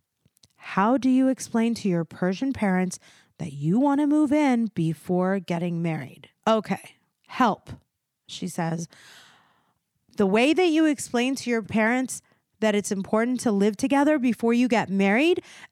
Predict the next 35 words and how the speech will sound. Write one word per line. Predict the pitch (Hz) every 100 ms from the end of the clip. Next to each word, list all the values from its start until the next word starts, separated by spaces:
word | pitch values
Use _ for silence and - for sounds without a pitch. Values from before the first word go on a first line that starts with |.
| -
is | 240 233 202 - -
the | 247
divorce | 196 226 214 277 302 -
rate. | 208 165 - - _ _
Like, | 233 - -
how | - - 254 277
many | 302 330
people | 311 302 226 233
can | - 214
I | 226
tell | - 226 214
you | 185 170 165 -
got | - 214 302 269
married | 269 247 233 214 214 - _ -
because | 214 214 196
they | 220
were | 190 190
so | - - 226 302
focused | 311 339 320 285 254 233
on | 208 190
that | 175 143
wedding | 143 170 208 233 - 101 156 _ - -
and | 214
they | 196
were | 202
so | - 214 262
focused | - 277 277 247
on, | 226 208
like, | 202 180 185
what | 170 -
people | - - 233 - 269
think | - 247 240 175 - - - -
and | 208 202
society | 196 - 226 262 254 208 190 - - _ 170
that | 185 196 190